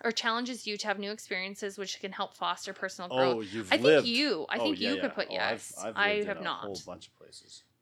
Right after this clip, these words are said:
Speaker 1: I've only lived in Edmonton.
Speaker 2: I'm just
Speaker 1: What a weird co-, thing. You drink wine.
Speaker 2: What?
Speaker 1: I mean, I, yes, I
Speaker 2: You,
Speaker 1: have.
Speaker 2: th-, I mean, should that say you drink alcohol?
Speaker 1: No, uh, millennials and Gen, Gen Z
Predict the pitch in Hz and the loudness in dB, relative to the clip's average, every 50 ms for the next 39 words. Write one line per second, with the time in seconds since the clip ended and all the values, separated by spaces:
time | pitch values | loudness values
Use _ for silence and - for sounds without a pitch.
0 | _ _ - 208 202 214 214 214 202 202 202 202 208 202 196 190 190 190 170 - | _ _ -16 -14 -12 -10 -10 -10 -8 -8 -8 -8 -8 -8 -8 -8 -8 -10 -12 -12
1 | - - 107 - - - - - - - 87 92 90 78 78 73 73 - - - | -10 -12 -12 -14 -14 -16 -16 -18 -16 -16 -14 -14 -14 -16 -16 -20 -20 -20 -20 -20
2 | - - - _ _ _ _ _ _ _ _ _ _ _ _ _ - - 262 381 | -20 -20 -20 _ _ _ _ _ _ _ _ _ _ _ _ _ -16 -12 -10 -8
3 | 320 214 196 202 202 220 220 - - _ - - - - - - 196 180 170 175 | -8 -8 -6 -6 -6 -6 -6 -8 -14 _ -20 -20 -20 -14 -10 -10 -10 -10 -10 -14
4 | - - 220 226 233 202 247 254 285 311 - - 226 240 262 240 185 147 95 220 | -12 -6 -4 -4 -2 -2 0 0 0 0 0 0 2 2 2 2 0 0 -4 -8
5 | 202 - _ _ - - - _ _ _ _ _ _ _ _ _ _ _ _ _ | -12 -16 _ _ -20 -20 -20 _ _ _ _ _ _ _ _ _ _ _ _ _
6 | _ _ - - 175 165 185 208 202 202 208 214 226 220 214 214 202 196 - - | _ _ -20 -18 -8 0 6 10 10 10 10 10 6 0 0 -2 -6 -4 -2 -2
7 | 190 - 202 202 220 226 220 - 180 180 175 175 175 202 208 185 175 175 202 - | -2 -2 -2 -2 -4 -4 -4 -4 -8 -6 -2 0 2 2 2 2 0 -4 -6 -12
8 | 196 208 226 - - - _ - - - 98 104 - _ - 117 123 123 117 104 | -12 -10 -8 -8 -8 -10 _ -20 -20 -20 -18 -20 -20 _ -10 -6 -6 -6 -6 -6
9 | 95 - - - - 127 131 135 127 - 131 113 107 101 95 110 92 - 78 85 | -6 -6 -4 -4 -2 0 0 0 0 -2 -4 -4 -6 -8 -8 -10 -10 -10 -10 -10
10 | - - 120 123 135 156 180 _ _ _ _ _ _ - 233 226 226 214 214 208 | -10 -8 -8 -6 -6 -6 -8 _ _ _ _ _ _ -4 -2 2 2 2 2 0
11 | - - - 208 208 208 208 208 208 214 214 214 220 220 220 233 269 311 330 339 | 0 2 4 6 6 8 6 6 4 2 0 0 2 2 2 4 2 2 0 0
12 | 339 349 320 320 262 254 233 208 226 226 226 226 233 233 220 208 214 _ _ _ | 0 -2 -2 -4 -4 -2 0 0 0 0 0 0 -2 -4 -4 -6 -10 _ _ _
13 | - 220 202 214 208 226 254 262 240 233 208 175 170 190 | -10 -4 -2 0 0 0 0 -2 -2 -2 -2 -2 -2 -2